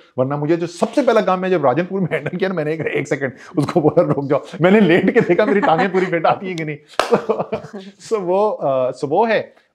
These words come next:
उसके बाद ज़रा सा कोई एक डेढ़ फुट का गैप है, फिर एक दीवार है, कोई चार फुट बाय चार फुट की दीवार है, उसकी तरफ जो है आपकी वो टॉयलेट है, अ, दीवार सिर्फ चार फुट बाय चार फुट की है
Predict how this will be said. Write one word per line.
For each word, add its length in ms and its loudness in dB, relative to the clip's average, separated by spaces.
उसके 260 -2
बाद 300 2
ज़रा 160 2
सा 120 -2
कोई 300 -8
एक 440 -6
डेढ़ 120 0
फुट 200 -6
का 80 -4
गैप 280 0
है, 260 -4
फिर 120 0
एक 140 -2
दीवार 360 2
है, 120 -4
कोई 200 -8
चार 300 -6
फुट 100 -8
बाय 160 -2
चार 240 -4
फुट 220 -10
की 80 -10
दीवार 380 0
है, 180 -2
उसकी 260 -2
तरफ 260 2
जो 80 -4
है 280 2
आपकी 300 -4
वो 420 -6
टॉयलेट 480 0
है, 320 -4
अ, 300 2
दीवार 280 4
सिर्फ 180 2
चार 160 2
फुट 180 2
बाय 140 -2
चार 360 -2
फुट 120 -10
की 220 -8
है 140 -10